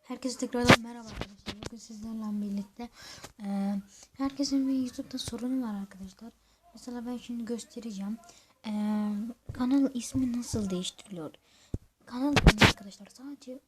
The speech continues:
üç defa, üç defa değiştirebiliyor. Üç defa değiştikten sonra ne oluyor? Üç defa değiştiriyorsunuz. Bundan sonra doksan gün değiştiremiyorsunuz arkadaşlar. Şimdi göstereyim. Şimdi böyle benim bir kanalım var ya arkadaşlar.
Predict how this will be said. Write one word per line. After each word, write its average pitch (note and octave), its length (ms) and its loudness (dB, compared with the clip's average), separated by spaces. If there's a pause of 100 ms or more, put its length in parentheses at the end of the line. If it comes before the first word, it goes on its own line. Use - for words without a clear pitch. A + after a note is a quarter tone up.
(260)
üç - 180 -6
defa, F#3+ 460 0 (260)
üç - 260 -14
defa F#3+ 420 -8
değiştirebiliyor. F3 680 -10 (180)
Üç - 260 -14
defa A3 300 -8
değiştikten G#3+ 380 -8
sonra F#3+ 480 -6 (600)
ne A#3+ 80 -2
oluyor? G#3 400 -4 (1000)
Üç C#4+ 180 -12
defa A3 340 -6
değiştiriyorsunuz. A3 840 -4 (580)
Bundan C4 120 -8
sonra C4 280 -4
doksan B3 560 -10
gün A3+ 200 -6
değiştiremiyorsunuz G3 840 -8
arkadaşlar. - 680 -6
Şimdi B3 180 -10
göstereyim. - 400 -12 (580)
Şimdi C#4+ 220 -2 (120)
böyle C4+ 240 -2
benim C4+ 280 0
bir - 60 -10
kanalım C4 540 -2
var C#4 100 0
ya G#3 140 -4
arkadaşlar. G3 400 -12